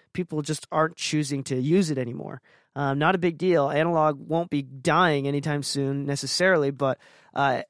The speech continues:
it has seen a major decrease and it will continue to see a major decrease in sales just because it's not,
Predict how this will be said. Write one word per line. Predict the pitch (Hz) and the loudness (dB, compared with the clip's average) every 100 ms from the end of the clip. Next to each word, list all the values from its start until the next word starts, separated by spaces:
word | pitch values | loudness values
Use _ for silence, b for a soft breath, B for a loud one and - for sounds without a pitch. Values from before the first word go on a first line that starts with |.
| _ | _
it | 151 | -4
has | 147 143 143 156 | -2 2 2 2
seen | 160 151 | -2 -4
a | |
major | 131 127 131 143 160 | -4 -4 -2 -2 -4
decrease | 147 151 - 156 165 | -4 -8 -4 -6 -2
and | 147 | -4
it | 131 | -4
will | 139 | -6
continue | - 139 156 165 143 | -6 -8 -4 -2 -4
to | |
see | 131 135 | -4 -6
a | |
major | 127 127 135 | -4 -4 -4
decrease | 127 123 - 127 123 | -6 -8 -6 -8 -8
in | |
sales | 117 143 - - - b b b _ | -8 -6 -6 -8 -14 b b b _
just | 156 - | -4 0
because | 170 170 165 156 156 - | -2 4 6 6 2 -4
it's | - - - | -10 -8 -6
not, | 156 156 160 147 | 0 2 2 0